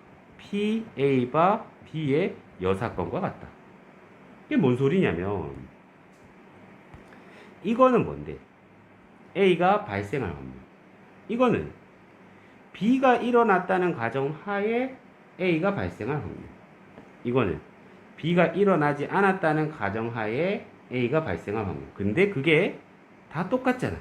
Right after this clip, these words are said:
그러니까 B가 발생하든 말든 A가 발생하는 것은 전혀 영향을 못 받아. 그런 걸 독립사건이라고 하고, 어, 이렇게 독립사건일 때는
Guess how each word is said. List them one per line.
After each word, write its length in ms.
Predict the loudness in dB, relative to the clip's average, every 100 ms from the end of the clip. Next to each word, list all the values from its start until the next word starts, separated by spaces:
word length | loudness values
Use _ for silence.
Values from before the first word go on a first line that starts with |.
| -14 -20 -20 -20 -20 -20 -20 -20 -20 -20 -16
그러니까 320 | -4 0 0 2
B가 380 | 0 4 2
발생하든 720 | 4 2 2 0 2 2 4
말든 560 | 4 2 2 0 0 -4 -12 -20 -20 -6
A가 320 | -2 2 2 2
발생하는 560 | 0 2 4 4 4
것은 220 | 0 -2
전혀 360 | -2 0 2 4
영향을 340 | 4 4 2
못 180 | 0 -2
받아. 360 | -2 0 -2 -6 -16 -20 -20 -20 -20 -20 -20 -6
그런 240 | 0 2
걸 200 | 4 2
독립사건이라고 960 | 2 2 0 0 -4 -2 -2 0 0 0
하고, 420 | 0 -2 -4 -6 -12 -20 -20 -20 -20 -20 -8
어, 100 | -2 2
이렇게 420 | 4 4 2 0
독립사건일 1080 | 2 4 4 2 -2 -6 -2 0 2 0
때는 560 | 0 0 2 2 0 -4